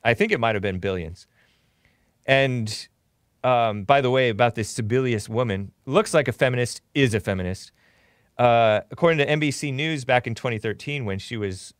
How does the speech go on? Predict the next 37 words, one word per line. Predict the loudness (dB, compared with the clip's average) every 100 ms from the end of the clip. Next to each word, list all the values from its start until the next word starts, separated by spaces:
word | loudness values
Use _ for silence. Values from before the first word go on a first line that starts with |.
| _
in | -6
her | -2 -4
career, | -4 -6 -2 -2 -4 _ _ _ _ _ _ _ _ _ _ _ _ _
they | -4
pointed | 0 0 4
out | 2 4
that | 0 -2
Sebelius | -6 -8 -2 0 2 0 0
led | -2 0
the | -4
H | -4 -4
H | -6 -2
S, | -4 -4
Depart-, | -10 0 0 0
U | -2 2
S | 2
Department | 0 -2 -2 0 -4
of | -2
Health | -4 -4
and | -8
Human | -6 -6
Services, | -6 -6 -6 -10 -12 _ _ _
in | 2 2
favor | 2 4 4 4
of | 4 2 0 -12
w-, | -12 -10 -2
a | 0
woman's | 2 2 2 -2
so-called | -2 -4 0 2 2 0
right | 2 2 0 -12 -18 _ _ _ _
to | -4
abortion, | -2 0 -2 -4 -14 _ _ _
killing | -4 -2 -2
unborn | -4 -2 -4 -2
babies, | -2 0 -4
of | -12
course, | -12 -10 -10 -12